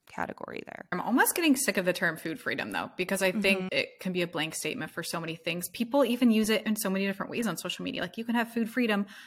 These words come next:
Speaker 2: by tracking your macros, <laughs> right? And that to me isn't food freedom, 'cause I tracked macros for a while. I helped clients do that when I first started out. I was like, and now I've had almost all the women that I helped prior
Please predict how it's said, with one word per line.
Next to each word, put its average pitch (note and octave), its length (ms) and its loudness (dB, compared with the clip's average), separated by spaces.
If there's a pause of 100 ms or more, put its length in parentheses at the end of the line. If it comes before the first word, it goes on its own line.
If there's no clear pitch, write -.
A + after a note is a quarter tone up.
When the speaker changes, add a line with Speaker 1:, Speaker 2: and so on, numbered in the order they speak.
(140)
Speaker 2:
by F#3+ 80 0
tracking F3 340 -4
your G#3 120 0
macros, A3+ 540 2
<laughs> - 100 4
right? A#3 140 8
And F#3 140 -2
that F3 240 4
to - 100 -8
me F3+ 260 -2
isn't F3 220 -4
food G#3+ 180 -4
freedom, C4+ 280 4
'cause F#3 140 -2
I E3 80 -2
tracked F3 320 -2
macros F3+ 320 -2
for F#3+ 100 -4
a F3+ 60 -2
while. F#3+ 220 2 (200)
I - 40 -10
helped F3 180 -2
clients F3+ 320 0
do F3+ 100 -4
that F#3 140 2
when F#3 80 0
I F#3 60 -2
first F#3 220 -6
started F3 260 -4
out. A#3 180 2 (340)
I F#3 80 -4
was F3+ 120 -4
like, F#3 180 -2 (800)
and F3+ 120 4
now F3 140 6
I've F3+ 120 2
had F3+ 240 4
almost A3 320 0
all G#3 160 4
the G3+ 100 4
women F#3+ 240 4
that F3+ 100 4
I F3+ 40 6
helped F3+ 300 -2
prior F#3 460 6